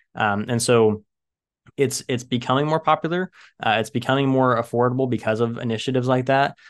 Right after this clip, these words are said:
Um, and it's, I think, over time going to become more affordable, but, like,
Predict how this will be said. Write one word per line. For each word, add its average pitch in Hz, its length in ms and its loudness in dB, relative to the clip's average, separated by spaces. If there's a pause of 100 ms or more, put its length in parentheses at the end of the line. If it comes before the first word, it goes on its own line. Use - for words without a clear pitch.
(200)
Um, 110 380 0
and 117 260 -2
it's, 120 420 -4
I 123 120 -4
think, 131 260 -2
over 120 240 0
time 120 300 0
going 113 260 0
to 110 100 -8
become 107 380 -4
more 127 240 2
affordable, 135 480 0
but, 107 240 0 (320)
like, 117 220 -2